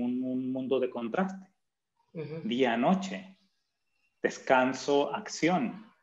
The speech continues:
Speaker 1: Acción, descanso. Reflexión, acción. Por ejemplo, cuando tenemos, y de hecho en algún podcast, eh, se los comentaba,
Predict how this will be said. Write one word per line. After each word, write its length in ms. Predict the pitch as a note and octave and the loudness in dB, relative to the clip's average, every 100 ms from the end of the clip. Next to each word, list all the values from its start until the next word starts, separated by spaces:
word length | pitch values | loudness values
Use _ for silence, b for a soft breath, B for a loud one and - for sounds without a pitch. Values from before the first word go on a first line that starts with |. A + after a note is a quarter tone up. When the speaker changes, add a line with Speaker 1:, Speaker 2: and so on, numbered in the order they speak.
| _ | _
Speaker 1:
Acción, 480 | G#2+ - - B2+ A#2+ | -4 -4 -4 -2 2
descanso. 760 | A2+ - D#3+ E3+ D#3 - G#2+ _ _ _ _ _ _ - | 2 4 4 4 2 -6 -12 _ _ _ _ _ _ 4
Reflexión, 800 | A#2 - B2+ - - C3 C3+ - | 4 8 6 6 6 8 6 2
acción. 720 | A#2+ - - E3+ B2 G#2+ - _ _ _ _ _ _ _ | 0 2 6 6 6 0 -12 _ _ _ _ _ _ _
Por 100 | - | 0
ejemplo, 280 | - C#3+ C#3 | 2 4 6
cuando 260 | C#3 B2 B2 | 8 6 6
tenemos, 520 | B2+ B2+ C3+ C#3+ - | 6 6 6 4 6
y 60 | A#2+ | 8
de 100 | A#2 | 8
hecho 180 | - | 6
en 80 | C3 | 2
algún 360 | A2+ A2 A#2+ A#2 | 4 4 2 6
podcast, 600 | B2+ B2 C3 B2+ - - | 4 6 6 6 2 -6
eh, 120 | A2+ | -4
se 120 | G#2+ A#2 | -2 -2
los 160 | A2+ - | -4 -2
comentaba, 720 | A2+ G#2+ G#2+ A#2+ A2 A#2+ | 2 4 6 6 6 0